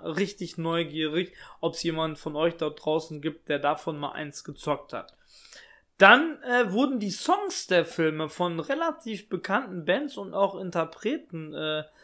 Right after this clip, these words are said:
eingespielt, unter anderem Farin Urlaub und Bela B und Torfrock und dann gab's dann noch etliche andere, aber das sind wohl so die bekanntesten.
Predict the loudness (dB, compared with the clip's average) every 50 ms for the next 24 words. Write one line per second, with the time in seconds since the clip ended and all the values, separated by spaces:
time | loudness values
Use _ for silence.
0 | -20 -20 -20 _ -4 -2 0 0 2 0 0 -2 -4 -8 -4 2 4 4 4 2
1 | -2 -2 -2 -2 0 0 -2 0 0 0 0 0 -2 -2 -2 -2 -6 -6 -2 -2
2 | 0 2 2 2 2 0 0 -2 2 4 4 4 4 4 0 0 -2 -6 -6 -2
3 | 2 2 4 4 4 4 2 2 2 4 4 4 2 0 -4 -10 -20 -20 -20 _
4 | _ 0 0 0 0 -4 -8 _ _ _ _ _ 0 8 10 10 10 10 6 0
5 | -4 2 2 2 2 2 -2 -6 -4 -2 0 0 0 2 4 4 4 4 2 -4
6 | -6 -6 -4 -6 -8 -8 -10 -12 -6 -6 -6 -4 -4 -8 -8 -8 -8 -6 -6 -4
7 | -4 -4 -2 0 0 0 2 0 0 0 -6 -14 -20 -20 _ -10 -10 -8 -6 -8
8 | -8 -8 -8 -6 -4 -4 -4 -4 -4 -6 -4 -4 -4 -4 -6 -8 _ _ _ _
9 | _ -10 -10 -8 -8 -10 -12 -16 _ _ -2 -2 4 4 4 4 4 0 -4 -6
10 | -8 -12 -16 -18